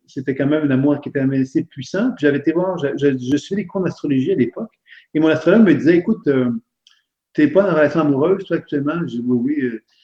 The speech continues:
et là, il me dit, « Ça ne durera pas. » Bon, ben là, je l'avais pas aimé, hein, je l'avais pas aimé. Et il m'avait dit ça parce qu'il y avait un aspect dans, dans le thème qui était très clair, que beaucoup de gens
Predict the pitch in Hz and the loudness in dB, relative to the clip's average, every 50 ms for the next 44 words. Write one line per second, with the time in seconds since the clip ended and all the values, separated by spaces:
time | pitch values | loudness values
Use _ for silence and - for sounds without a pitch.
0 | _ _ _ _ - 156 170 170 170 170 - 156 131 131 143 135 131 - 139 131 | _ _ _ _ 4 4 6 6 4 2 0 0 2 2 2 2 0 0 -2 -4
1 | - - - _ _ - 123 120 127 131 156 170 165 139 139 131 131 - 180 165 | -6 -8 -14 _ _ -8 -2 0 2 2 2 2 0 2 2 0 2 2 4 4
2 | 147 139 131 120 120 120 131 139 - - - 127 131 131 127 - - 151 131 131 | 4 4 4 2 0 -2 -4 -8 -8 -6 -2 0 2 2 2 2 2 2 2 2
3 | 143 180 - - _ _ _ _ - 156 156 156 170 180 180 175 170 - - 254 | 0 -2 -4 -8 _ _ _ _ 0 0 2 2 2 4 4 4 4 4 0 0
4 | 254 196 170 - - 190 165 160 175 170 156 151 160 165 165 - - _ - 226 | 0 0 -2 0 0 0 2 2 2 2 2 4 2 0 0 -2 -4 _ 0 2
5 | 233 214 160 143 135 131 139 135 131 127 131 - 175 185 220 226 180 139 127 - | 2 2 2 0 0 -2 0 0 2 0 0 0 0 2 2 2 0 -2 -4 -10
6 | _ _ _ _ _ _ _ _ _ _ _ _ - - _ - 165 165 151 - | _ _ _ _ _ _ _ _ _ _ _ _ -20 -16 _ -10 -6 -6 -6 -4
7 | - 180 170 156 160 180 208 202 196 160 131 123 - - - 147 127 165 160 160 | -6 -6 -4 -2 -2 -2 -2 -2 -2 -2 -4 -4 -6 -10 -18 -18 -14 -6 -2 -2
8 | 165 165 | -2 -2